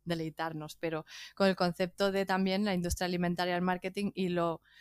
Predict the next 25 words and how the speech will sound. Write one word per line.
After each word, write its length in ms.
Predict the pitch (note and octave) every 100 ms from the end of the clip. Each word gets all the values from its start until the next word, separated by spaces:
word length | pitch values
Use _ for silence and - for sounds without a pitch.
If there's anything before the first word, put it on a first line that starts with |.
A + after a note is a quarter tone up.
| - - - F#3+
lo 200 | G3 F#3
que 140 | G3
nos 300 | F#3+ F3+ -
cuesta 680 | - G3+ G3+ - A3 A#3+ -
cambiar 420 | G3 F#3 F#3 F3+ F#3+
el 260 | G3 F#3+
enfoque 680 | F#3 F#3 - - G3+ G3 G#3
que 140 | G#3 G3
llevamos 340 | F#3 F3+ F#3
de 60 | F#3+
alimentación 760 | F#3+ F#3+ F#3+ F#3 G#3 G3 A3
por 160 | F#3 -
culpa 360 | F#3+ G#3 G3
de 360 | F#3 G3 G#3+ B3 _ _ _ _
la 220 | G#3 F#3+
adicción 520 | F3+ F3+ - G3 F#3+ F#3+
literal 400 | G3 F#3 F#3 G3
que 100 | F#3+
tenemos 380 | F3 F3+ G3+
a 260 | F3 D#3+ D#3+
ciertos 600 | - E3+ - F3 E3+ E3+
alimentos 440 | E3+ E3+ F#3+ G3 F3+
o 80 | E3
ciertas 380 | F3 F3 F3+
sustancias. 840 | - F3+ - F3 E3 D#3+ D3+ -